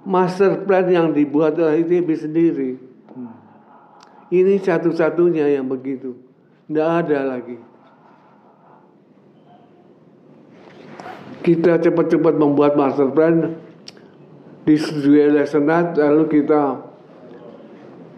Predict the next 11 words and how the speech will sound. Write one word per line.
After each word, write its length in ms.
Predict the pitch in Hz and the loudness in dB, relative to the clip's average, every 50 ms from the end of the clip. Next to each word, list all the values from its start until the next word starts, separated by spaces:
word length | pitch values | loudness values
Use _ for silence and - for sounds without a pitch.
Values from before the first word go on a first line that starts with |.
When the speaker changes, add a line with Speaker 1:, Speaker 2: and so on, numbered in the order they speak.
| - - - - - - - | -20 -20 -20 -20 -20 -10 -4
Speaker 1:
pakai 480 | - 147 143 - 170 160 156 156 156 156 - | -4 -2 -2 0 2 2 2 2 0 -2 -2
prosedur 560 | - 160 151 151 156 143 127 139 143 147 143 | -2 -2 0 0 0 0 2 2 2 2 4
yang 480 | 143 143 135 131 127 127 127 120 117 - - - - - - - - - - _ _ - - - - - - - - | 4 2 2 2 0 -2 -2 -4 -8 -14 -20 -20 -20 -20 -20 -20 -20 -20 -20 _ _ -20 -20 -20 -20 -20 -20 -12 -6
harusnya 560 | 139 143 143 139 147 139 - - 151 143 135 | -2 0 0 2 2 0 0 0 -2 -2 0
tadi 320 | 123 135 131 120 131 131 135 | 0 -2 -2 -2 -2 -2 -4
itu. 320 | 127 - 139 127 120 - - - - | -4 -6 -8 -8 -8 -10 -16 -20 -18
Speaker 2:
Hmm. 240 | - 127 120 117 117 | -14 -14 -12 -8 -4
Speaker 1:
Lalu 400 | 143 143 156 175 180 180 170 151 | -2 0 2 2 2 4 4 2
ya 400 | 135 123 123 123 123 120 127 120 | 2 2 0 0 -2 -2 -4 -2
dapat 480 | 131 123 120 123 131 123 135 139 135 135 | -2 -2 -2 -2 -2 -4 -4 -4 -6 -6
itu. 160 | - 139 | -8 -10